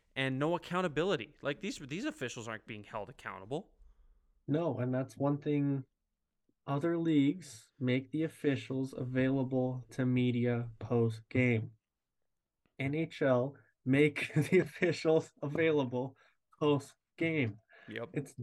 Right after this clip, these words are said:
Speaker 2: not difficult. I know you wanna, you know, the N H L is great and there's no issues wrong, blah, blah, blah, we're perfect.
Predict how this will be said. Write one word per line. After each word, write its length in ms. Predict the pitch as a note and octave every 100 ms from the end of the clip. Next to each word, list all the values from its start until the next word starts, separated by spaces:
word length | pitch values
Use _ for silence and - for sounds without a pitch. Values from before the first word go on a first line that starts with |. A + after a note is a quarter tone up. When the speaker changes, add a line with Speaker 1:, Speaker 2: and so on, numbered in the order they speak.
| A#2
Speaker 2:
not 280 | C3 F3 -
difficult. 560 | F3 E3+ D#3 B2 G#2+ A2+
I 160 | C3 C#3+
know 140 | D3+
you 220 | D#3 D3+
wanna, 360 | C#3+ C#3+ C#3+ C3+
you 160 | C3+
know, 320 | C3 B2 B2 - _ _ _ _ -
the 120 | C3
N 100 | C#3
H 220 | C#3 C#3
L 220 | C3+ C3+
is 120 | C3
great 380 | A#2 B2 B2 B2
and 140 | B2 A#2+
there's 180 | A#2 C3
no 240 | C3 B2+
issues 340 | B2 - C3 B2+
wrong, 640 | B2 A#2 A2+ A2+ A2+ A2
blah, 200 | B2+ C3
blah, 180 | C3+ C3+
blah, 380 | B2+ A#2+ A#2 A#2
we're 240 | A#2 B2
perfect. 800 | A#2+ B2 A2+ A2+ A#2 A#2 A2+ -